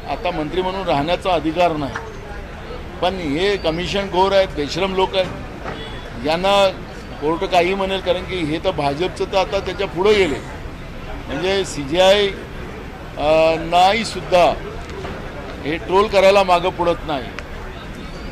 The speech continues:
आपण पाहिलं की राज्याचे भाजपचे एक आमदार मणिपूरच्या याच्यावर सीजीआयने ज्या पद्धतीची प्रतिक्रिया व्यक्त केली, सुमोटो अधिकार माननीय सीजीआयना आहे,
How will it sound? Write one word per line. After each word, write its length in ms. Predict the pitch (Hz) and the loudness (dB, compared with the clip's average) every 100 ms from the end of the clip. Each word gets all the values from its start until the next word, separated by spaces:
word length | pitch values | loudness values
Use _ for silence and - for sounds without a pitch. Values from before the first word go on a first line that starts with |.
| - - | -10 -4
आपण 220 | 135 180 | -2 -2
पाहिलं 440 | 175 160 170 208 | 2 4 4 4
की 200 | 190 180 | 2 0
राज्याचे 500 | 170 156 156 185 185 | 4 4 4 0 0
भाजपचे 500 | 180 156 151 180 - | -2 0 -2 -4 -2
एक 120 | 190 180 | -2 0
आमदार 380 | 165 175 180 - - - - - - - - - 135 | 0 4 4 4 -4 -14 -14 -14 -12 -10 -12 -10 -6
मणिपूरच्या 600 | 156 196 196 185 208 208 | -2 0 0 2 4 4
याच्यावर 400 | 190 202 202 202 | 4 4 6 4
सीजीआयने 460 | 202 180 190 196 | -2 0 0 0
ज्या 180 | 175 185 | 2 2
पद्धतीची 380 | 180 175 175 185 | 2 -4 -2 -4
प्रतिक्रिया 460 | 175 165 170 185 | -4 -8 -2 0
व्यक्त 280 | 180 160 - | 2 0 -2
केली, 340 | 165 156 165 196 - - - - - - | -6 -4 -4 -6 -8 -12 -12 -12 -10 -4
सुमोटो 340 | 190 196 208 | 0 2 4
अधिकार 460 | 185 156 165 196 214 | 4 4 4 6 6
माननीय 380 | 165 165 190 180 | 2 -2 0 -4
सीजीआयना 480 | 175 165 180 180 | -4 0 0 2
आहे, 260 | 175 156 175 | 2 4 2